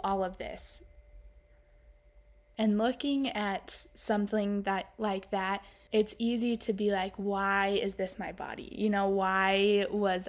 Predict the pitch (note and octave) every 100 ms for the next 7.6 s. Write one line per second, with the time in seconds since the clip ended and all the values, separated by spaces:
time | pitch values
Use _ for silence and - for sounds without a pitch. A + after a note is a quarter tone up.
0 | F#3+ F#3+ G3 F#3 F#3+ F#3+ F#3+ - G#3+ G#3+
1 | A3 G#3 G3+ G3+ F#3+ - F#3 G#3 - -
2 | - G#3+ G3 G#3 A3 A3 A3 G#3 G3+ G3+
3 | G3 G3 G3 F#3+ G3 F#3+ F#3+ F#3 F#3 F#3+
4 | - F3 F#3+ G#3 G3 F3+ E3+ E3 - -
5 | G#3 G3+ G#3 G#3 G3+ G#3 A3 - - -
6 | G#3 F#3 G3 G3+ G3 G#3 F#3+ F#3+ G3+ F#3+
7 | F3+ - G#3+ G3 G3 G#3+